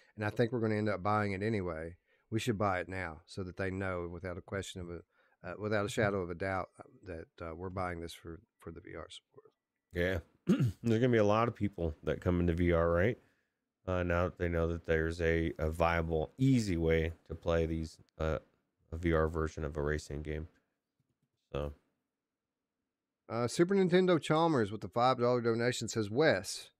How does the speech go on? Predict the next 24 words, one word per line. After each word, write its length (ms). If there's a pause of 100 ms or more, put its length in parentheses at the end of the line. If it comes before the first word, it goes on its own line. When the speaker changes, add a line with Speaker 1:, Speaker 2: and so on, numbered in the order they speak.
(420)
Speaker 1:
do 140
racing 460
rigs 420
these 260
days 720
swing 480
more 380
than 280
three 220
sixty 460
like 340
off-road 720 (320)
four-by-four. 760 (520)
My 160
biggest 420
grap-, 340 (220)
gripe 340
with 160
racing 520
whe-, 300
wheels 480
is 180
that 200
the 100